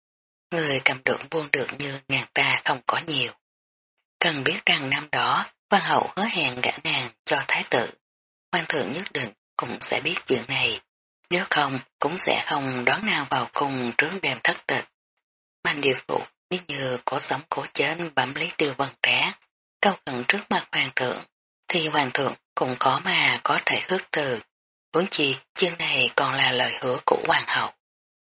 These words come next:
Nàng ta buông tay thoải mái như vậy, Thường Hy có điểm coi trọng nàng. Chẳng qua là bên chỗ hoàng thượng thì nàng ta sẽ nói thế nào đây? Thở dài, Thường Hy cảm thấy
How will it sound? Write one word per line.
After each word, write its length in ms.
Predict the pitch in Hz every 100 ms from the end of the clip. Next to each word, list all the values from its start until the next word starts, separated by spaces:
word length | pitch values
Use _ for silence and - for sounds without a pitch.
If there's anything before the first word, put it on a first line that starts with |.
| _ _ _
Nàng 180 | 156 131
ta 360 | 156 147 139 131 139
buông 160 | 139
tay 280 | - 143 127
thoải 160 | - 117
mái 240 | 123 139 185
như 120 | 165 -
vậy, 320 | 123 117 - _ _ _ _
Thường 180 | - 131
Hy 320 | 147 135 120 -
có 140 | 202 226
điểm 180 | 135 -
coi 200 | - 151 -
trọng 200 | - 131
nàng. 320 | 139 127 110 _ _ _ _ _
Chẳng 160 | - 175
qua 160 | 185 175
là 320 | 170 135 - _
bên 160 | 180 165
chỗ 100 | - -
hoàng 240 | 160 120
thượng 200 | 123 110 - _ _
thì 140 | 170
nàng 260 | 139 135 120
ta 340 | - 143 135 127
sẽ 220 | - -
nói 220 | 120 123 131
thế 160 | 156 180
nào 220 | 170 120
đây? 300 | 127 123 113 - _ _ _ _ _ _ _ -
Thở 180 | 139 143
dài, 400 | 175 151 139 120 - _ _
Thường 160 | - 139
Hy 320 | 147 139 127 117
cảm 160 | - 127
thấy 160 | -